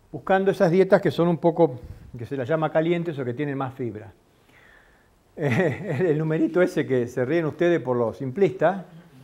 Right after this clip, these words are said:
los nutricionistas me van a retar todo, pero ese límite de la proteína bruta no limitante, digamos, de, o sea, conocer que no podemos restringir esta categoría en proteína. Si por ahí desperdiciamos un poquito de proteína,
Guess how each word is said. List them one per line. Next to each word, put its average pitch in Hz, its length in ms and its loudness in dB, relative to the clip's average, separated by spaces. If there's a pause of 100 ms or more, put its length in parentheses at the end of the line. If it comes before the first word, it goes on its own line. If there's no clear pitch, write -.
(520)
los 123 120 -8
nutricionistas 135 540 -6
me 131 80 -4
van 143 140 -6
a 139 60 -4
retar 131 360 -2
todo, 143 360 -2 (720)
pero 147 180 4
ese 170 220 2
límite 185 340 4
de 151 60 6
la 143 80 4
proteína 147 440 0
bruta 143 320 0
no 156 160 -2
limitante, 135 680 -4
digamos, 123 340 -4
de, 120 80 -6
o - 360 -16
sea, 123 140 -10
conocer 147 460 -2
que 180 80 0
no 165 140 -2
podemos 165 360 0
restringir 139 400 -2
esta 147 220 -4
categoría 139 640 -2 (400)
en 123 140 -10
proteína. 147 640 2
Si 123 140 -8
por 127 140 -2
ahí 156 60 2
desperdiciamos 147 640 0
un 143 120 -4
poquito 151 320 -2
de - 20 2
proteína, 135 640 -4